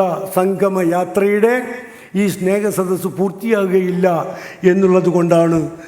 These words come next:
സാദിഖലിയെക്കുറിച്ച് ഞാൻ പറയുന്നത്. ആ സാദിഖലിയുടെ കാർമ്മികത്വത്തിൽ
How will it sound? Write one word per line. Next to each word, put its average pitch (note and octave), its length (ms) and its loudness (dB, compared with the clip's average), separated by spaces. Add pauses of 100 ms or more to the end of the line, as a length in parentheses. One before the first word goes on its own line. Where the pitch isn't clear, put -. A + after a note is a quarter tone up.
(180)
സാദിഖലിയെക്കുറിച്ച് D#3+ 920 2
ഞാൻ D3+ 180 -2
പറയുന്നത്. C3+ 400 -2 (540)
ആ - 20 10 (180)
സാദിഖലിയുടെ A3 680 8
കാർമ്മികത്വത്തിൽ F#3+ 680 4